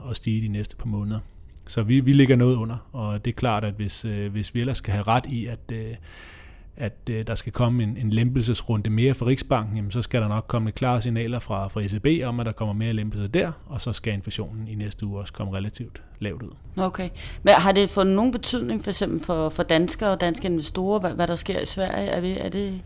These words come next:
Speaker 1: Ja,
Speaker 2: har det
Speaker 1: Riksbankens be-, beslutninger har jo i særdeleshed betydning for, for den svenske krone, så det er jo nok der, hvor vi ville kunne mærke det, øh, kunne mærke det mest. Men måske også, øh, hvis, hvis de ellers på et eller andet tidspunkt indikerer, at de er ved at være færdige med at, at lempe,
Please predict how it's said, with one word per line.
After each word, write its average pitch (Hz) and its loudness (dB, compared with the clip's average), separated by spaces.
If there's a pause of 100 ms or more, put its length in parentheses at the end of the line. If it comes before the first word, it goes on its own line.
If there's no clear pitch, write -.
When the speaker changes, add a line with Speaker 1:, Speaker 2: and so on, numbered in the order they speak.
(320)
Speaker 1:
Ja, 117 -8
Speaker 2:
har 110 -4
det 101 2
Speaker 1:
Riksbankens 127 4
be-, 107 0 (180)
beslutninger 120 0
har 104 -2
jo 104 -4
i 104 -8
særdeleshed 123 0
betydning 113 -4
for, 104 -4
for 98 -8
den 101 -6
svenske 110 -6
krone, 110 -6 (340)
så - -6
det 120 0
er 127 4
jo 120 2
nok 110 -2
der, 113 -2
hvor 107 -2
vi 110 0
ville 107 -2
kunne 107 -6
mærke 104 -6
det, 104 -4
øh, 101 -6 (380)
kunne 110 -2
mærke 101 -2
det 113 -4
mest. 107 -6 (720)
Men 110 0
måske 127 4
også, 120 0
øh, 110 0
hvis, - -4
hvis 113 -4
de 117 -2
ellers 113 -2
på - -2
et - 4
eller 117 2
andet 113 0
tidspunkt 117 -2
indikerer, 107 -2
at 101 -4
de 110 0
er 104 0
ved 107 -2
at 107 0
være 107 -2
færdige 110 0
med 107 0
at, 101 -2 (200)
at 110 0
lempe, 104 -2